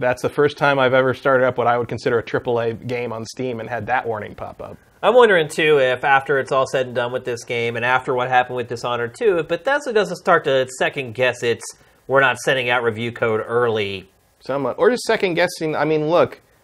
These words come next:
Speaker 1: uh, this thing's getting advertised just fine. Like, it's
Speaker 2: Yeah.
Speaker 1: on every, it's on a bunch of stuff. It's on on-demand stuff. You're getting commercials for it. Like, it's not like they're
Speaker 2: They're spending the
Speaker 1: hiding
Speaker 2: money.
Speaker 1: it.
Speaker 2: Yeah.
Speaker 1: But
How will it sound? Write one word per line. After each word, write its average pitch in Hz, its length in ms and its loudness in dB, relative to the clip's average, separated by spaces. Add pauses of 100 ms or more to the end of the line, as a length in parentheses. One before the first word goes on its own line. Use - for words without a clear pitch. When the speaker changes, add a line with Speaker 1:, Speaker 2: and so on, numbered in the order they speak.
(340)
Speaker 1:
uh, 120 160 0
this 156 220 0
thing's 214 180 -4
getting 131 240 0
advertised 127 640 0
just - 240 -6
fine. 110 500 -6
Like, 117 180 -4
it's 131 120 0
Speaker 2:
Yeah. 139 80 0
Speaker 1:
on 131 100 0
every, 131 240 -2
it's 139 120 -4
on 143 180 0
a 123 80 -2
bunch 143 220 0
of 143 80 -6
stuff. 139 240 -2
It's 120 100 -8
on 117 80 -2
on-demand 123 680 -4
stuff. 131 340 -2
You're 131 80 -6
getting 127 400 -2
commercials 131 440 -4
for 135 220 2
it. 127 60 2
Like, 117 140 0
it's 127 160 -8
not 180 200 2
like 180 220 -2
they're 151 220 4
Speaker 2:
They're 160 120 4
spending 214 280 4
the 180 80 12
Speaker 1:
hiding 233 200 8
Speaker 2:
money. 123 120 6
Speaker 1:
it. 131 140 -4
Speaker 2:
Yeah. 131 380 0
Speaker 1:
But 147 360 4